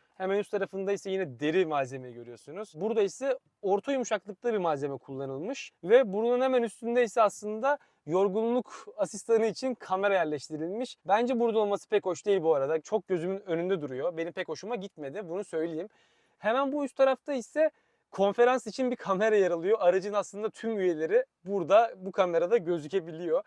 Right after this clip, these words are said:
Ayrıca ışıklı makyaj aynaları da burada yer alıyor gördüğünüz gibi. Tabii ki burada aslında ilk karşımıza çıkan, ilk dikkatimizi çeken şey boylu boyuna uzanan bir ekran yapısı. Yani burada sadece sağ tarafta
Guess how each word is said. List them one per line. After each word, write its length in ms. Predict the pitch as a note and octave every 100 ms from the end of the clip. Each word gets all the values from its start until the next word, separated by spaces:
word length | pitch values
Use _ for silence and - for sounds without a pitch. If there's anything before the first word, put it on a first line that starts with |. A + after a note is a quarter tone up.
| -
Ayrıca 520 | G3+ F#3 D#3 F#3+ G#3
ışıklı 320 | G#3+ - - G3
makyaj 300 | F3+ F#3+ E3+
aynaları 460 | E3 D3+ C#3+ C#3
da 180 | F3 A#3
burada 420 | E3 D#3 C#3 F3+
yer 240 | A3 D3+ C#3+
alıyor 240 | C3 C#3+
gördüğünüz 520 | D3 C#3 C3+ C3 A#2
gibi. 220 | A#2 B2+ F3+
Tabii 180 | F#3+ F#3
ki 160 | G#3+
burada 240 | F#3+ G3 G3+
aslında 340 | F#3+ G3 G3+
ilk 180 | G#3+ -
karşımıza 520 | G3+ F#3 - F#3+ F#3
çıkan, 280 | - F#3+ F#3
ilk 200 | G#3 -
dikkatimizi 440 | E3+ - E3+ F#3 F3
çeken 320 | F#3+ - F#3
şey 320 | - A3+ G3+
boylu 560 | B2+ C#3 D3 D#3+ F#3 F#3+
boyuna 240 | F#3 F#3
uzanan 460 | F#3 E3+ F#3+ F#3+ E3+
bir 160 | G#3+ -
ekran 340 | E3 D3+ F3 E3+
yapısı. 500 | D#3 C#3 B2+ G3 G#3+ _ _ _ -
Yani 480 | D#3 D#3+ E3 E3 D3
burada 440 | G3+ G3 F3+ G3
sadece 420 | - G3+ F#3 F3+
sağ 220 | F#3+ G3 F#3+
tarafta 480 | G3 E3 - G#3+